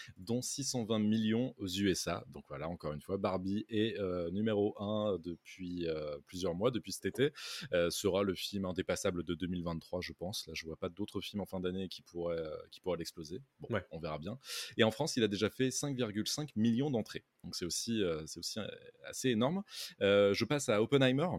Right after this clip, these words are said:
Speaker 1: Le film de Christopher Nolan, qui, lui, est à huit cent quatre-vingt-onze millions de dollars de recettes dans le monde, au terme de son huitième week-end,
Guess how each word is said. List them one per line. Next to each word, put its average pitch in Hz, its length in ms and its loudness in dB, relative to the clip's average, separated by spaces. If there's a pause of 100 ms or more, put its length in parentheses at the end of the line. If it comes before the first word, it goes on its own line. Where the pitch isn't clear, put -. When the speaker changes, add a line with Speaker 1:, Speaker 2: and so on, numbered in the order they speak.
(800)
Speaker 1:
Le 107 60 6
film 120 160 4
de 104 80 4
Christopher 120 440 6
Nolan, 131 440 6
qui, 120 220 -2
lui, 131 440 2
est 101 180 4
à 95 100 6
huit 98 180 -2
cent 147 160 -2
quatre-vingt-onze 117 720 0
millions 127 400 0
de 101 140 0
dollars 104 320 2
de 98 80 0
recettes 95 340 2
dans 92 140 2
le 90 80 0
monde, 131 180 2
au 98 180 2
terme 104 200 2
de 95 40 -4
son 92 220 -6
huitième 104 540 -2
week-end, 104 420 2